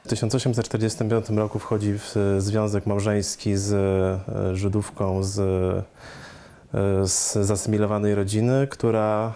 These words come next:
e, mm, wcześniej przejęła, e, wyznanie luterańskie,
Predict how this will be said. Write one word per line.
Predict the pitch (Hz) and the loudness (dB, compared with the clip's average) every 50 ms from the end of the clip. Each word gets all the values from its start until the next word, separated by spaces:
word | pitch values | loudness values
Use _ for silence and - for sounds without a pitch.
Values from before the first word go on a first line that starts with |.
| - - 117 | -6 -4 0
e, | 107 104 104 101 104 104 107 107 107 - - - - - - - - - - | 2 2 2 2 2 2 0 -2 -4 -10 -18 -20 -20 -20 -20 -20 -12 -8 -4
mm, | 101 98 98 95 98 95 95 98 - | -2 -2 -2 0 -2 -2 -4 -6 -8
wcześniej | - - - - 107 - - - 101 | -10 -8 -2 -2 -2 -2 0 -4 -4
przejęła, | 92 - - 104 104 104 101 101 101 98 98 98 101 - - 104 101 101 98 98 98 | -2 -2 0 0 2 2 2 2 2 0 0 -2 -4 -6 -4 -2 0 2 2 2 2
e, | |
wyznanie | 95 104 104 98 104 107 104 104 98 | 0 0 0 0 0 0 2 2 2
luterańskie, | 101 104 - 110 104 104 104 107 107 - - - 151 156 170 | 0 0 0 0 0 2 0 0 -2 -2 -2 0 0 0 0